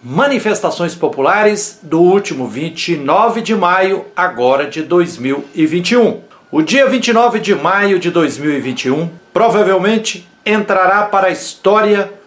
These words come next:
como o dia do início de uma nova onda de lutas populares massivas no Brasil por vários direitos, entre os quais, fora Bolsonaro, vacina já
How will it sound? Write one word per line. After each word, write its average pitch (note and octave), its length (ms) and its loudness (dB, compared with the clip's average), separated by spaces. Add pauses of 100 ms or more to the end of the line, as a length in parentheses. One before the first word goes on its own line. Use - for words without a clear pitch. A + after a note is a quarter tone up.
como E3+ 300 2
o C3+ 40 0
dia B3 600 2
do A3+ 180 0
início D#3+ 840 0
de C#3 140 -2
uma F3+ 240 2
nova A#3 420 2
onda G3+ 720 2 (180)
de F3+ 140 0
lutas G3+ 540 2
populares F#3+ 1000 0
massivas D#3+ 880 0
no C#3+ 100 -4
Brasil F#3 640 0 (560)
por E3+ 180 2
vários A3+ 640 -2
direitos, - 800 0 (320)
entre F3+ 300 -2
os C3+ 120 -8
quais, A#3 680 -2 (340)
fora A#3+ 500 0
Bolsonaro, A3 640 0 (440)
vacina G#3 580 0
já G#3+ 380 0